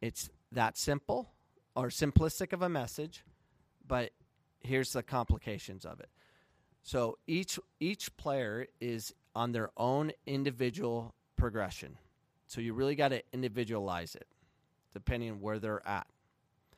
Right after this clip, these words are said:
And you go through the, these three phases when you get to, to, uh, make a decision. Uh, the, uh, phase one is anywhere. So some players, we just want them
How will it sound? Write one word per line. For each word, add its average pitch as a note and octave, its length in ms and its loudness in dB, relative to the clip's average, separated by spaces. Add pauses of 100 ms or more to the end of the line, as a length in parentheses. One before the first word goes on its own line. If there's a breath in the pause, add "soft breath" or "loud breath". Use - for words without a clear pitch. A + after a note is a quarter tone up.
(160 soft breath)
And A#2 140 -4
you A#2+ 60 0
go C3 100 4
through B2+ 220 -2
the, B2 240 -4 (180)
these B2+ 280 -2
three B2+ 200 -2
phases A2+ 520 0
when A#2+ 140 0
you G#2+ 80 -6
get A2 200 -4
to, A2 220 -2 (220)
to, G#2 280 0
uh, F#2+ 160 0
make G#2+ 240 -6
a G#2+ 40 -6
decision. G2 520 -6 (720 loud breath)
Uh, G2 240 -4 (800)
the, A2+ 280 -2
uh, F#2+ 160 0 (120)
phase C#3+ 300 6
one C3+ 420 2 (220)
is A#2 240 -6
anywhere. A2+ 560 -6 (100)
So - 180 -4
some C#3+ 240 0
players, C#3 480 -2 (360 soft breath)
we C3+ 180 2
just D3 200 4
want C3+ 220 0
them C3+ 300 0